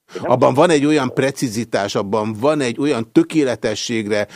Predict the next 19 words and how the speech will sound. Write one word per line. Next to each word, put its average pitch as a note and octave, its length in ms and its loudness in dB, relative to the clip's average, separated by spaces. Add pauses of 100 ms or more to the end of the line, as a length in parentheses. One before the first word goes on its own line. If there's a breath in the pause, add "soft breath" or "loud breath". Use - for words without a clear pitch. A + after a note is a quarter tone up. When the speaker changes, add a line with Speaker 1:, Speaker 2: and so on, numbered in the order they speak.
(160 loud breath)
Speaker 2:
abban G#2+ 440 -2
van C#3+ 240 -2
egy A2+ 220 -4
olyan C#3 320 0
finomságra A2+ 960 -4
való G2+ 280 -2
törekvés, A#2+ 1000 0 (520 loud breath)
amit A#2 400 -2
csak A#2 220 -2
a A2 80 -2
másik B2+ 500 -2
fél B2 440 -2
tud B2 240 -6
egyébként G#2+ 640 -6
túlzottnak G#2 600 -4
minősíteni, C3+ 680 -4
miközben C3+ 400 -4
az C3 140 -6
egyik B2+ 340 -6